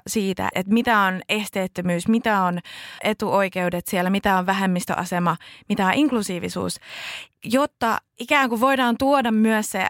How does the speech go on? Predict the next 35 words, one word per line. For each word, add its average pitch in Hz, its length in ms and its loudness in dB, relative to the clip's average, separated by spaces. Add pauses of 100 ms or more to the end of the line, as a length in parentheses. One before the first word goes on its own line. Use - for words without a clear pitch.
A 240 220 4
D 202 140 2
H 202 60 -2 (180)
D 190 220 0
vielä 262 240 4
paremmin 185 480 0
nykyaikaan, 180 760 2
että 185 140 -4
siihen 202 220 2
saa 254 420 4
sen 196 300 -2
tuen, 214 320 0
mitä 175 200 -8
siihen 185 260 -4
tarvii, 185 400 0
siihen 185 200 0
saa 180 220 2
sen 190 180 0
avun, 277 340 4
mitä 180 220 -6
siihen 185 240 -4
tarvii, 180 400 -2
ja 240 120 2
kuntoutuksen. 190 840 -2 (540)
Ja 214 340 4 (140)
sen 226 400 2 (120)
myötä 247 460 2
myös 202 440 0 (240)
ymmärretään 196 540 2
jotenkin 185 340 -4
käyttää 196 580 -2 (560)
yhteisönä, 185 840 0 (160)
ää, 180 260 -4
inklusiivista 196 640 -2
kieltä 196 360 -2